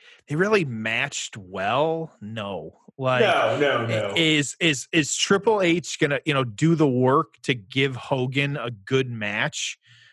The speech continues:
Speaker 1: No. <laughs> Like
Speaker 2: Well, the thing, too, but it's like, you can't knock Hogan as a worker because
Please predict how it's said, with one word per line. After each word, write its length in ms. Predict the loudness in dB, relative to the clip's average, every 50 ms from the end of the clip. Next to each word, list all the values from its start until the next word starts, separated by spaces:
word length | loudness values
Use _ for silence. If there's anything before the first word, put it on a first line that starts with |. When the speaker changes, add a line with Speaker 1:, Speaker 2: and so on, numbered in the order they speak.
| _ _ _
Speaker 1:
No. 520 | -10 -6 -4 -4 -4 -4 -6 -8 -12 -14 -14
<laughs> 60 | -14 -16 -16 -8 -8 -8 0 0
Like 120 | 0 0 2 _ 2
Speaker 2:
Well, 120 | 2 4 4
the 120 | 4 2
thing, 220 | 2 2 2 2 2
too, 200 | 2 4 4 4
but 100 | 4 4
it's 120 | 4 2 0
like, 160 | 0 0 -2
you 80 | -4 -4
can't 360 | -2 0 0 0 0 2 2
knock 300 | 2 4 4 2 2 0
Hogan 440 | 0 2 2 2 2 2 0 0 0
as 120 | 0 0 0
a 40 | 0
worker 460 | 2 4 4 4 2 2 2 0 2
because 600 | 0 -2 0 2 2 4 4 2 0 -2 -10